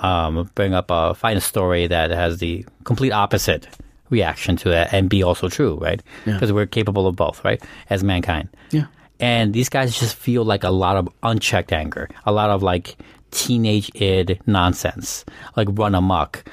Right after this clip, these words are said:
Speaker 1: It feels so visceral that they don't, they themselves don't even know what they're doing. It's like they're just trying things out.
Speaker 2: Yeah.
Speaker 1: It's like they just see, they're not seeing a person. You know how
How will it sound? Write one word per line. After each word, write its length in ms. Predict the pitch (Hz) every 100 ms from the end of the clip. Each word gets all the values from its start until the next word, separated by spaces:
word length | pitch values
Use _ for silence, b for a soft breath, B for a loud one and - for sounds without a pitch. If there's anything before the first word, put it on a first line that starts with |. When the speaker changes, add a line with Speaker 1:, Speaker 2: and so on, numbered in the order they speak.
| B B B
Speaker 1:
It 140 | 110 -
feels 840 | 113 110 107 104 - - - - - b
so 320 | - - 143
visceral 640 | 160 143 143 110 85 76 - - B B B B
that 200 | 117 104
they 100 | 117
don't, 160 | 120 107
they 200 | 120 120
themselves 420 | 113 - 107 101
don't 140 | 104
even 200 | 101 95
know 120 | 101
what 280 | 98 98 95
they're 120 | 90
doing. 440 | 82 90 98 78 - - b b b b b
It's 140 | 107
like 140 | 127 107
they're 100 | 98
just 340 | - 107 -
trying 420 | - 113 107 123 107
things 220 | 107 95
out. 360 | 110 101 67 -
Speaker 2:
Yeah. 200 | 120 95 B B
Speaker 1:
It's 240 | - 110 117
like 240 | 113 101
they 120 | 101
just 200 | 95 110
see, 340 | - - 110 104
they're 160 | 113
not 200 | 117 123
seeing 500 | - - - 117 110
a 60 | 92
person. 340 | - 120 113
You 80 | 110
know 160 | 123 117
how 320 | 120 110